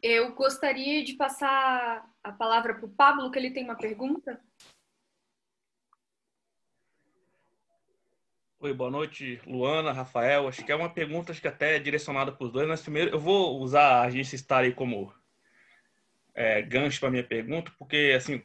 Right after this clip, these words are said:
Speaker 2: é, o, o Luana, a broadcast é, eu trabalho na C N A, que é a Confederação da Agricultura e Pecuária do Brasil.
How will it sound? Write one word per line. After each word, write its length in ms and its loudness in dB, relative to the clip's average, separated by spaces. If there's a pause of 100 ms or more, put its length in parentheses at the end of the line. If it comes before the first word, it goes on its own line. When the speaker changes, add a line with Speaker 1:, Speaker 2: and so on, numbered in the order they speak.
Speaker 2:
é, 240 2
o, 440 0
o 60 -10
Luana, 480 4
a 80 -2
broadcast 720 2
é, 140 4
eu 120 0
trabalho 380 4
na 120 2
C 160 -2
N 160 0
A, 180 2
que 80 0
é 20 -2
a 40 -6
Confederação 800 0
da 80 2
Agricultura 360 -2
e 140 4
Pecuária 280 2
do 60 -8
Brasil. 520 -2